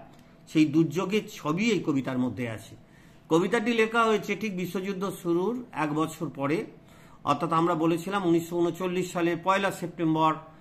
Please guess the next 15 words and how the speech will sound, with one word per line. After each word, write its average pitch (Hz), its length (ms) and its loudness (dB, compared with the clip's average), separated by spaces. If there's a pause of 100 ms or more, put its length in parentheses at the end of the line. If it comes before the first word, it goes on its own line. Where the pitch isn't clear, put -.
(220)
আহ, 151 240 4
মানে 147 520 2
কবিতা, 151 320 0
আহ, 139 580 -2
উম, 131 300 0
বিশ্বযুদ্ধ 170 560 -2
শুরু 143 260 -2
হয়েছে। 135 400 -4 (480)
আর - 200 -2
কবিতাটি 175 440 4
লেখা 214 260 4
হয়েছে 185 340 2
ঠিক 180 160 -8
সেপ্টেম্বর 208 540 2
মাসেই, 180 460 2